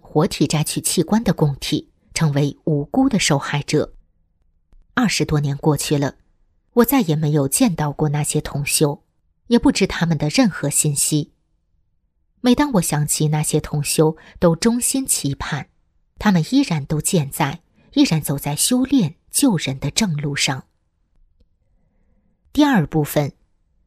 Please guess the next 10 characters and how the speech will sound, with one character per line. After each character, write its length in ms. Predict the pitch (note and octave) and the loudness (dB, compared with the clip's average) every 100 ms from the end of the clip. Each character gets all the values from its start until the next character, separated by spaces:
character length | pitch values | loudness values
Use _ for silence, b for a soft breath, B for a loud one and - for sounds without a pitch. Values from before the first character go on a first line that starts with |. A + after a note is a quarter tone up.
| - | -4
同 180 | - A#3 | 2 2
修 240 | - D4 | 4 2
让 180 | C#4+ B3+ | 2 2
我 80 | D#3+ | 0
明 260 | C#3+ C#3+ D3 | 0 -2 -2
白 300 | D#3+ C#3 - _ | -2 -2 -6 _
善 380 | - D4+ B3+ C#3+ _ - | -2 2 2 2 _ -4
与 120 | D3+ | -2
无 300 | C#3+ C#3+ D3+ | -2 -2 -2
私。 460 | - - G3 - | -2 2 2 2